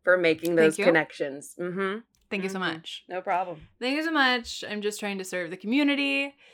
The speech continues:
Speaker 2: But yes, this is <laughs> not a, a Pride-specific episode. We will have one of those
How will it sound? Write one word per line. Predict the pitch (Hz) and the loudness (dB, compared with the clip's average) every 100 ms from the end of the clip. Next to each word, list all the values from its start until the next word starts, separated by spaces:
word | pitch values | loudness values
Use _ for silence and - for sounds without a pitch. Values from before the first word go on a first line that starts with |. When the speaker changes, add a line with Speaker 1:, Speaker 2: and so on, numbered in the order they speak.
| _ _ _ _ _ _ _ _ | _ _ _ _ _ _ _ _
Speaker 2:
But | 214 226 | -2 4
yes, | 262 202 - | 4 4 -6
this | 208 262 285 | -8 -8 -8
is | 254 - | -10 -6
<laughs> | |
not | 226 233 226 370 | -4 -2 6 6
a, | 240 220 | 6 2
a | 165 214 | -2 -2
Pride-specific | 226 214 202 - 208 202 185 | 0 -2 -2 -4 -10 -8 -6
episode. | 170 170 - 175 | -8 -8 -8 -8
We | 165 | -6
will | 165 | -4
have | 180 165 | -2 -4
one | 165 | -6
of | 170 | -8
those | 160 175 170 170 | -6 -2 -2 -4